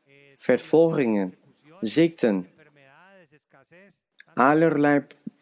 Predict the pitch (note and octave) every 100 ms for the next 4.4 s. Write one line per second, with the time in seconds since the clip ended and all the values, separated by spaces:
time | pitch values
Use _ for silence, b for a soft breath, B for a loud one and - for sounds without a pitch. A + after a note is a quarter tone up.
0 | _ - C#3 C3 C#3+ D#3+ D3 C3+ A#2+ A#2+
1 | C3+ D3 C#3 G2+ - F#3+ F3+ _ _ _
2 | _ _ - - A#2 A#2 - D3+ D#3+ D#3+
3 | - C3+ C3 C3+ C3 B2 - B2+ C3 C3
4 | - A2 F#2+